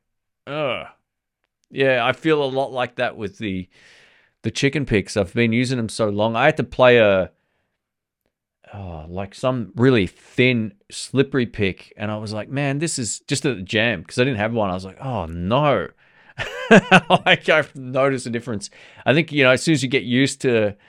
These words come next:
playing something for hours or days or weeks or months or years, it's like, that's what you need in,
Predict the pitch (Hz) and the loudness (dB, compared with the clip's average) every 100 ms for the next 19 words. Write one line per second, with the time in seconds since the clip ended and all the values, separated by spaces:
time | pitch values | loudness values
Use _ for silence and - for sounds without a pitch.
0 | _ _ _ _ _ _ _ _ - 120 | _ _ _ _ _ _ _ _ -2 0
1 | 135 143 135 123 117 113 101 - - 113 | 2 0 -2 -2 -2 -6 -8 -8 -4 -2
2 | 120 117 98 90 - 104 107 95 90 101 | 0 -2 -4 -6 -2 0 0 -2 -4 -4
3 | - 90 101 107 - 95 87 87 110 110 | -4 0 2 0 -2 -6 -4 2 4 4
4 | 87 92 - - - 98 92 - - - | 2 -6 -10 -14 -6 -4 -4 -6 -20 -20
5 | _ _ _ _ _ _ _ _ 151 101 | _ _ _ _ _ _ _ _ -8 -8
6 | - 95 90 92 104 101 110 _ _ _ | -6 -6 -4 0 0 0 -6 _ _ _
7 | - 107 | -16 -14